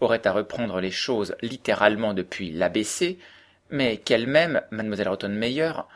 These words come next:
serait obligée de commencer avec elle par les notions les plus simples de l'éducation. En face de cette situation fatale, elle ne voyait qu'un moyen de salut. C'est que monsieur le candidat déclara, après en avoir fait l'essai,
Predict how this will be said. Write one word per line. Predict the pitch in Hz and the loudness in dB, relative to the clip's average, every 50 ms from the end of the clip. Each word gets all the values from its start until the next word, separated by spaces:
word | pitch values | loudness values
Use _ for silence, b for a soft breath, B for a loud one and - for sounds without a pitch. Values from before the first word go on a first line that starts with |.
| B B B | B B B
serait | - - - 143 120 117 - - 165 | -10 -4 0 2 2 2 2 2 -2
obligée | 147 127 127 127 127 151 - | -2 -2 -2 -4 -4 -4 -2
de | 117 | -4
commencer | 104 - - 139 123 120 117 - 151 | -4 0 0 0 0 0 -2 0 0
avec | 143 120 104 92 104 101 - - | 0 0 2 0 -2 -4 -2 0
elle | 143 147 151 139 b b b b b b - | 0 0 0 -2 b b b b b b 6
par | 147 131 120 113 117 | 8 8 8 8 6
les | 113 110 | 4 2
notions | 117 123 120 - - 165 156 | 0 -2 -2 -4 -4 -6 -4
les | 127 104 | -6 -6
plus | - - 98 | -8 -10 -12
simples | 95 - - - 151 147 - - - - - | -8 -6 -4 -4 -4 -4 -4 -6 -16 -14 -8
de | 120 113 113 | -2 0 2
l'éducation. | 113 120 117 - - 113 101 - - - - - - _ _ _ _ _ _ _ _ _ _ _ _ _ _ _ _ _ _ _ _ _ _ _ _ _ - | 2 2 0 -4 -6 -6 -4 -4 -6 -10 -10 -12 -16 _ _ _ _ _ _ _ _ _ _ _ _ _ _ _ _ _ _ _ _ _ _ _ _ _ 0
En | 127 120 113 | 2 2 2
face | - - - 170 160 147 117 | 2 2 2 4 4 4 2
de | 107 | -2
cette | 98 - 101 - | -6 -8 -8 -8
situation | - 123 - - 113 104 101 101 - 101 95 | -10 -12 -6 -2 0 2 2 0 -2 -8 -4
fatale, | - - 120 - - 156 151 156 151 117 - B B B B B B | 2 2 2 4 8 8 8 8 8 4 -2 B B B B B B
elle | - 135 120 107 110 | -6 -4 -4 -2 -2
ne | 110 | -2
voyait | 110 113 127 135 151 165 160 | 0 2 2 2 2 -2 -4
qu'un | - - 190 | -2 -2 -2
moyen | 175 165 156 151 170 | 0 0 0 0 0
de | 151 131 | -2 -2
salut. | 123 - - 113 95 87 78 - - _ _ _ _ _ | -4 -2 0 0 0 0 -2 -10 -16 _ _ _ _ _
C'est | - - - 151 135 | -14 -8 -4 -4 -2
que | - - 131 | -2 -2 -2
monsieur | 117 143 147 - - 165 | -2 -2 -2 -2 0 0
le | 135 | 0
candidat | 123 - 127 120 110 117 117 143 151 | -2 -2 -4 -6 -2 4 8 8 8
déclara, | 139 123 117 - - 107 98 95 120 143 151 156 b b b b b b b | 8 6 0 0 2 2 2 4 4 2 0 0 b b b b b b b
après | - 117 - - - - 123 113 104 110 | -2 -2 -2 0 4 6 6 6 6 2
en | 107 | 0
avoir | 104 104 107 104 - | 2 2 2 2 0
fait | - - 82 | -2 -6 -4
l'essai, | 87 113 - - - - 151 151 160 | -4 -4 -4 -4 0 0 0 0 0